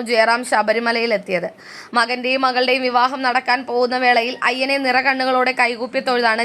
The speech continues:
ജയറാം മടങ്ങിയത്. ശബരിമലയിൽ വർഷത്തിൽ ഇടയ്ക്കിടെ ജയറാം മല ചവിട്ടാൻ എത്താറുണ്ട്. സന്നിധാനത്തെത്തുന്ന കാര്യം മുടക്കം വരാതിരിക്കാൻ അദ്ദേഹം എപ്പോഴും ശ്രമിക്കാറുണ്ട്. അയ്യനെ കാണാൻ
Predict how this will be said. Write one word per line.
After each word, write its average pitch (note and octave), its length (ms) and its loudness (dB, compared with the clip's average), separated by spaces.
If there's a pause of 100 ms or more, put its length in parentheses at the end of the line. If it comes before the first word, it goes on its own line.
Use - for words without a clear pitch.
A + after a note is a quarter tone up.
ജയറാം G#3+ 340 2
മടങ്ങിയത്. F#3+ 420 -2 (580)
ശബരിമലയിൽ D#4+ 560 2
വർഷത്തിൽ D4+ 560 2
ഇടയ്ക്കിടെ C4+ 420 2
ജയറാം B3+ 400 2
മല B3 220 2
ചവിട്ടാൻ B3+ 400 2
എത്താറുണ്ട്. G#3 460 0 (380)
സന്നിധാനത്തെത്തുന്ന D4+ 800 0
കാര്യം C4+ 400 2
മുടക്കം B3 360 0
വരാതിരിക്കാൻ B3 580 2
അദ്ദേഹം A#3 280 0 (100)
എപ്പോഴും B3 420 0
ശ്രമിക്കാറുണ്ട്. G#3 680 -2 (720)
അയ്യനെ D4 340 0
കാണാൻ D4+ 340 0